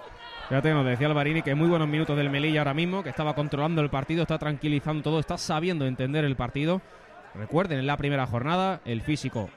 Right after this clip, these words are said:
no es el mismo que tendremos durante el resto de la temporada. Es muy difícil jugar en estas condiciones, mucho calor también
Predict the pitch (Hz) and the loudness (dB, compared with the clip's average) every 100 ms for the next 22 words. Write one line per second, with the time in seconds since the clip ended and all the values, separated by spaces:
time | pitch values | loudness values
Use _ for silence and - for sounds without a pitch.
0 | - - 135 170 156 139 131 160 160 120 | -16 -6 0 2 2 0 2 2 2 0
1 | 98 104 - 127 127 147 143 131 131 127 | -4 -8 -6 -4 0 0 0 0 -2 -2
2 | 123 - 160 135 135 127 123 147 165 143 | -4 -2 -2 -2 -4 -4 -4 -2 -4 -4
3 | 139 151 160 135 151 135 127 135 135 127 | -4 -2 -2 -2 -4 -6 -4 -4 -2 -2
4 | 123 113 143 151 131 190 - 135 123 151 | -2 -2 -2 0 0 0 0 -2 2 0
5 | 135 104 117 175 226 | 0 -4 -2 -2 -2